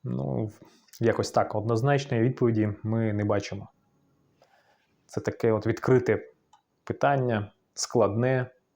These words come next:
і його вже не змогли вирішити впродовж декількох тисяч років. А тому і ми в цьому відео також не вирішимо. Одначе нас буде цікавити, яким же чином культура і суспільство впливають на поняття правди в юриспруденції.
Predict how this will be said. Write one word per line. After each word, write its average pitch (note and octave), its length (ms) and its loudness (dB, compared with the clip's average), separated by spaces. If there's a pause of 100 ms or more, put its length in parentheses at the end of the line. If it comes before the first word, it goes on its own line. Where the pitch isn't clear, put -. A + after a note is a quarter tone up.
(600)
і C#3 200 4
його A#2 580 4
вже A2 160 2
не A2+ 120 2
змогли A2 320 0
вирішити A2 500 0
впродовж G#2+ 580 -4
декількох G#2+ 500 -4
тисяч - 300 -8
років. A2 380 -6 (1600)
А A2+ 80 -4
тому A2 220 0
і A2 60 2
ми A2+ 120 2
в - 40 -2
цьому A2 200 0
відео A#2+ 300 6
також E3+ 360 0
не B2 100 0
вирішимо. G#2 560 -4
Одначе C#3 640 0 (2000)
нас A#2+ 240 2
буде A2 220 2
цікавити, A2+ 600 2
яким A#2 320 2
же G#2+ 100 2
чином B2 360 0
культура B2+ 540 2
і G#2+ 80 4
суспільство G#2 800 -2
впливають A2 500 2
на G#2 80 0
поняття G#2 420 -2
правди G2+ 360 0
в F#2 80 -4
юриспруденції. - 680 -6